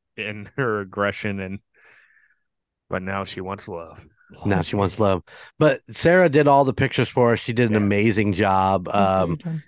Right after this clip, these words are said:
Speaker 2: if you go to golden mojo E N T dot com, it, the, the group photo pops up. I am so proud of that photo. Uh, everybody showed up. The, the one that didn't make it, Alicia, did not make it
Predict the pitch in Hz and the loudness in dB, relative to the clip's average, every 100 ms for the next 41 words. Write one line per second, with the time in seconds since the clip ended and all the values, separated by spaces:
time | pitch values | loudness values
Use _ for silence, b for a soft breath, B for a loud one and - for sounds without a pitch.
0 | _ - 113 - 113 98 123 127 135 123 | _ -4 -4 0 -2 2 4 4 6 4
1 | 104 113 117 113 110 107 101 107 101 110 | 2 2 2 4 2 2 2 0 0 -2
2 | 110 101 - 110 95 107 104 - 101 101 | 0 -2 -2 -4 0 -2 -2 -4 -4 -2
3 | 104 101 101 - 104 - 110 101 95 _ | 0 -2 -4 -6 -8 -4 -2 -2 -6 _
4 | 104 113 - 123 127 - 113 110 101 - | -4 -4 0 2 2 0 0 2 0 -2
5 | 98 98 - 104 98 - 107 107 98 - | 0 0 0 0 0 0 -2 -2 -4 -2
6 | 123 120 - 117 107 107 104 101 95 104 | 0 0 0 0 2 2 0 -2 -2 -2
7 | 98 95 95 b b b b b b - | 0 -2 -4 b b b b b b -4
8 | 104 98 98 98 95 87 - _ _ _ | 0 2 2 2 0 -2 -8 _ _ _
9 | _ - 117 127 123 123 117 - 120 113 | _ -4 0 2 2 2 0 2 2 2
10 | 113 113 113 113 120 131 131 117 127 123 | 0 -2 -2 0 2 4 2 0 0 2
11 | 117 107 113 110 117 - 117 104 110 104 | 0 0 0 2 2 2 0 0 0 0
12 | 107 110 107 107 107 107 | 0 0 0 0 0 0